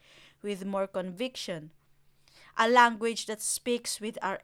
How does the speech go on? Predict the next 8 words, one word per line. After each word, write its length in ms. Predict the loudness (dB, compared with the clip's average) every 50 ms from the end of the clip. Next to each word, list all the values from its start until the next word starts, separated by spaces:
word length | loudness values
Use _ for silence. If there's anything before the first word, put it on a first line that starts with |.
| -4
entire 400 | -4 -4 -4 -4 -4 -4 -4 -2
bodies, 480 | 0 2 2 2 2 -2 -6 -10 -10 -12
because 400 | -12 -14 -10 -8 -8 -6 -6 -8 -4
our 160 | -4 -2 -2 -2
body 400 | 0 0 0 0 2 0 -2 -2
language 640 | -2 -2 -2 -2 -4 -6 -6 -8 -8 -8 -12 -16 -18 _ _ -20 -20 -20 _ _
is 180 | -10 -6 -6 -4
congruent 840 | -2 -2 -2 -2 -4 -6 -6 -6 -6 -6 -6 -6 -6 -6 -8 -12 -16